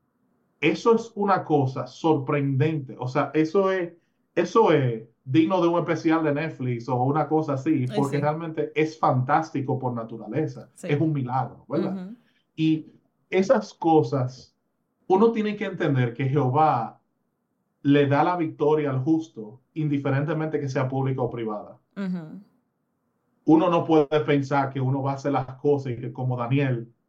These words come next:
Speaker 1: te van a tirar al medio y todo el mundo va a estar, "¡Wow, Daniel!
Speaker 2: <laughs>
Speaker 1: El final, el tipo es lo mejor,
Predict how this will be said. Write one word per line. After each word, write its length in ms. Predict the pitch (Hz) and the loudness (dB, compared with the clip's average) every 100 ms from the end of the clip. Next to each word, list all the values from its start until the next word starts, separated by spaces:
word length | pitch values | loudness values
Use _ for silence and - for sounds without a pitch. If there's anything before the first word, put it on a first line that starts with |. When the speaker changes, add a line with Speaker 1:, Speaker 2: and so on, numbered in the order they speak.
| _ _ | _ _
Speaker 1:
te 100 | 139 | 0
van 180 | 123 139 | 2 4
a 80 | 156 | 4
tirar 220 | 143 147 | 4 4
al 60 | 135 | 2
medio 520 | 139 135 117 117 117 - | -2 -2 -4 -6 -8 -6
y 180 | 127 | -8
todo 160 | 117 139 | 0 0
el 60 | 143 | 2
mundo 160 | 151 | 2
va 60 | 151 | 2
a 100 | 175 | 0
estar, 140 | 208 | -4
"¡Wow, 340 | 285 285 269 247 | -4 -2 -2 -2
Daniel! 640 | 254 285 294 277 220 208 | -6 -4 -2 -2 -4 -2
Speaker 2:
<laughs> 1120 | 330 294 320 330 320 285 240 247 226 254 226 240 | 0 2 4 4 0 -2 -4 -4 -4 -4 -4 -2
Speaker 1:
El 140 | 247 | 0
final, 580 | - 277 294 302 277 247 | 0 -2 4 6 6 4
el 180 | 240 - | 0 0
tipo 340 | 294 277 285 | -2 0 2
es 60 | 285 | 4
lo 160 | 277 | 2
mejor, 520 | 277 240 240 294 277 | 0 -4 2 4 6